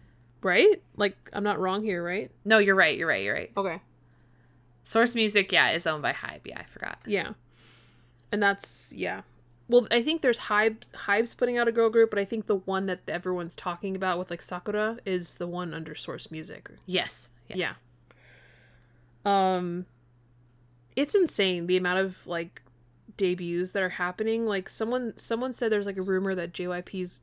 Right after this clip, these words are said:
Speaker 1: drop, or doing four debuts next year or this year or something like that. And I'm like, "Why?" <laughs> It's too many. It's too many.
Speaker 2: All right.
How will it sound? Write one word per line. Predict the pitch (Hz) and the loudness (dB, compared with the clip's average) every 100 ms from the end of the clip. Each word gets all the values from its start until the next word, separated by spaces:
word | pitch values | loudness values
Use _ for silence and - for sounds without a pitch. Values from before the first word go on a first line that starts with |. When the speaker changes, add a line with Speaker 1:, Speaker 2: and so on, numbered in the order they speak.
| - | -6
Speaker 1:
drop, | 185 165 - | -4 -6 -4
or | 190 180 165 - _ _ - | 0 2 0 -6 _ _ -4
doing | 190 185 175 | -2 0 -2
four | - - 190 180 185 | -10 -4 0 0 0
debuts | 180 180 175 165 170 190 | -2 -4 -4 -4 -4 -4
next | 233 233 - | -6 -8 -6
year | 262 277 285 | -6 -4 -2
or | 202 | -4
this | 190 208 240 | -4 -6 -6
year | 240 247 247 | -6 -4 -2
or | 247 | -4
something | 262 262 277 | -6 -10 -10
like | 277 | -8
that. | 302 294 | -10 -8
And | |
I'm | 247 | -6
like, | 240 - 165 - - 190 196 | -6 -6 -14 -20 -20 -18 -12
"Why?" | 202 185 214 151 - 190 - - - - - - _ - | -6 -4 -4 -8 -10 -14 -14 -20 -20 -20 -20 -20 _ -4
<laughs> | 330 - - - - - - - - - - - _ _ - | -4 -6 -18 -14 -14 -16 -18 -20 -20 -20 -20 -20 _ _ -10
It's | - | -6
too | - 247 | -2 2
many. | 233 208 147 | 2 0 -4
It's | - - | -8 -8
too | - | -8
many. | 233 - - - - - - _ - - | -8 -10 -14 -16 -16 -20 -20 _ -20 -10
Speaker 2:
All | 190 | -6
right. | 240 175 214 233 | -4 -6 -8 -12